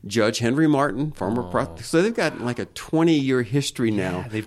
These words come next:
Speaker 1: where
Speaker 2: grown
Speaker 1: they
Speaker 2: up
Speaker 1: seem
Speaker 2: together and
Speaker 1: <laughs> They've grown up
Speaker 2: Yeah.
Speaker 1: together.
Speaker 2: Wow.
Speaker 1: Uh, he pled guilty to the charge of issuing a fictitious check. He's given a sentence now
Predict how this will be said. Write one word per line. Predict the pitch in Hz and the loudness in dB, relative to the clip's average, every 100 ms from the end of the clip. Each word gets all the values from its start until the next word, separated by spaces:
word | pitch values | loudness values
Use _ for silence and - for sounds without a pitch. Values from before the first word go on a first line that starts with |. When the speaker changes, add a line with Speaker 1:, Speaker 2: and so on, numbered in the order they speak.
| 117 | 2
Speaker 1:
where | 120 | 4
Speaker 2:
grown | 117 | 4
Speaker 1:
they | |
Speaker 2:
up | 135 | 0
Speaker 1:
seem | 123 | -2
Speaker 2:
together | 110 92 82 180 | -4 -4 -2 0
and | 180 - 285 330 - | 4 4 6 4 4
Speaker 1:
<laughs> | 277 | 0
They've | 226 214 | -4 -2
grown | 226 180 | -2 2
up | 196 | 0
Speaker 2:
Yeah. | 156 185 | 0 -2
Speaker 1:
together. | 131 143 139 - - - - | 2 2 2 -2 -6 -14 -4
Speaker 2:
Wow. | 202 254 226 - - | -4 -2 -6 -10 -6
Speaker 1:
Uh, | 170 180 165 147 - | 0 2 2 0 -2
he | - | -2
pled | 143 - 160 - | 2 4 6 6
guilty | 151 175 208 | 4 4 0
to | - | 0
the | 151 | 0
charge | 151 151 151 143 | 0 2 2 2
of | 110 - | -4 0
issuing | 135 - 170 170 | 0 2 4 4
a | 147 | 2
fictitious | 127 - - 147 - 101 | 0 -4 -4 -4 -6 -8
check. | - - 214 - - - _ | -4 -2 -2 -4 -16 -20 _
He's | 120 | 0
given | 127 139 131 | 0 2 0
a | |
sentence | 127 143 - - | 0 -2 -2 -2
now | 123 120 | -2 -2